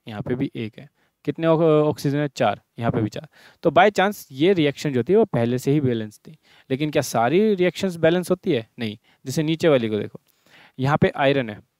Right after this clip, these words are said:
कितने आयरन है? एक। यहाँ पे कितने हैं? तीन। यहाँ पे कितने हाइड्रोजन है? दो। यहाँ पे भी चलो दो है,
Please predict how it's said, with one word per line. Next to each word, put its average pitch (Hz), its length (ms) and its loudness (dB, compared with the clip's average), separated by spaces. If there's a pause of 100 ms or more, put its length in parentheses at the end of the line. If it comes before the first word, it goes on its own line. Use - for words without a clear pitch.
(180)
कितने 180 260 0
आयरन 170 260 2
है? 185 120 -6 (140)
एक। 123 240 -4 (300)
यहाँ 139 160 0
पे 165 100 2
कितने 160 240 -4
हैं? 185 180 -4 (420)
तीन। 110 380 -4 (460)
यहाँ 127 140 0
पे 165 100 2
कितने 170 200 -2
हाइड्रोजन 170 400 2
है? 180 120 -4 (120)
दो। 117 400 2 (260)
यहाँ 107 160 -4
पे 117 100 0
भी 139 80 -2
चलो 160 260 -2 (320)
दो 120 160 2
है, 113 160 -10